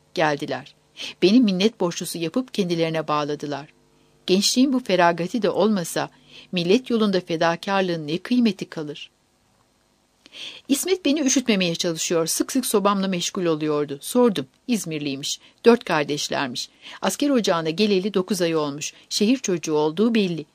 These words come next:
Akşam su dibine çöken bir kurşun külçesi gibi erkenden serildim, yattım.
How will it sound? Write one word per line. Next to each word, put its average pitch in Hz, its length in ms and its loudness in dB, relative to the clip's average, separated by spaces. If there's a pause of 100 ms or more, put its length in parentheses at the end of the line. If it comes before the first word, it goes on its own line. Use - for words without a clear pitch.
(760)
Akşam 277 400 2
su 247 220 -4
dibine 185 280 -2
çöken 208 420 -2
bir 185 100 0
kurşun 208 360 0
külçesi 170 460 -6
gibi 156 260 -6
erkenden 143 580 -4
serildim, 190 600 -4
yattım. 165 400 -4